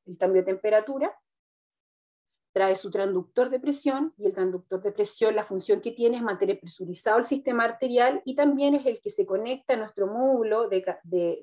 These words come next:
de monitor central, que nos mide la presión arterial continua y es el encargado de leer el cop, el análisis del contorno de la onda de pulso, una vez que termina la termodilución.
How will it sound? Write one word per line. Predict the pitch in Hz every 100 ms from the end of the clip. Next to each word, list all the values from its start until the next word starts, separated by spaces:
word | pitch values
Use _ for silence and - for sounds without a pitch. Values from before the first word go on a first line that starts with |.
| 160
de | 165 165
monitor | 175 170 165 165
central, | - 240 - 269 294 - - _
que | -
nos | 220
mide | 233 254
la | 269 247
presión | 220 - 220
arterial | 214 208 208 202
continua | 226 220 - 285 294
y | 247
es | 233
el | 240
encargado | 226 208 202 220 220 220
de | 208
leer | 202 202 208 -
el | 185
cop, | - 160 - -
el | 185
análisis | 180 202 220 233 233
del | 208
contorno | - 190 190 208
de | 196
la | 190 185
onda | 196
de | 185
pulso, | 185 254 285 - -
una | 220 208
vez | 185 202
que | 226
termina | 220 180 196 220 202
la | 180
termodilución. | 190 - - - - - -